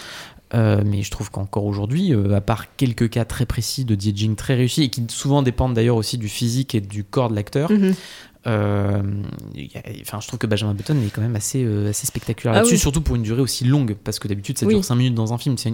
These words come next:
Speaker 1: un flashback et
Speaker 2: Hashtag
Speaker 1: rapidos.
Speaker 2: Indiana Jones. Ouais, mais, euh, <laughs> non, non, mais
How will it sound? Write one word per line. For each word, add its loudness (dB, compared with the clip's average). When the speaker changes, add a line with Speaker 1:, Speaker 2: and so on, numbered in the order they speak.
Speaker 1:
un -2
flashback -2
et -8
Speaker 2:
Hashtag 2
Speaker 1:
rapidos. 2
Speaker 2:
Indiana 4
Jones. 2
Ouais, -2
mais, 4
euh, 6
<laughs> 0
non, 8
non, 8
mais 6